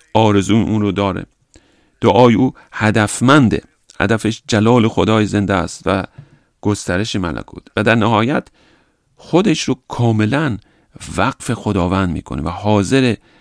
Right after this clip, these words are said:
هر خطری رو به گردن می‌گیره تا خداوند از او استفاده کنه. به این شکل که کتاب نهمیا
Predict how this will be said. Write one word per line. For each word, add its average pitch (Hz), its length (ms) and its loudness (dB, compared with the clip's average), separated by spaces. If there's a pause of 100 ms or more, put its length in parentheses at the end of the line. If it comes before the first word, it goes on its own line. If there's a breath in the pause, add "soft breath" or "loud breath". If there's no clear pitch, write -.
(140 soft breath)
هر 104 140 -4
خطری 110 600 -4
رو 104 100 0
به 95 100 -2
گردن 92 400 -4
می‌گیره 82 480 -8 (340 soft breath)
تا 95 120 -6
خداوند 85 480 -6
از 85 140 -6
او 95 100 0
استفاده 90 540 -4
کنه. - 220 -16 (640)
به - 80 -2
این 135 100 0
شکل 139 240 -2
که 139 260 -2 (1400)
کتاب 110 300 2
نهمیا 101 840 0